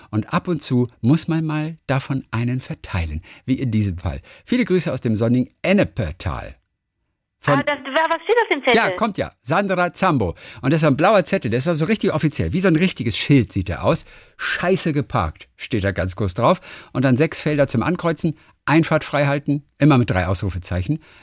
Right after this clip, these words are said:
Speaker 1: „Nur für Anlieger“, dann Abstand halten,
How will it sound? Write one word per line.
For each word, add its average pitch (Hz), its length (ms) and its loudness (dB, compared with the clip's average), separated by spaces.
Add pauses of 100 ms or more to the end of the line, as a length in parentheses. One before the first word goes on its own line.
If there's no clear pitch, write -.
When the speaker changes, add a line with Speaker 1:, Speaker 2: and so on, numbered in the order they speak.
Speaker 1:
„Nur 143 280 6
für - 180 -4
Anlieger“, 165 500 2 (420)
dann 104 240 2
Abstand 147 420 2
halten, 151 420 0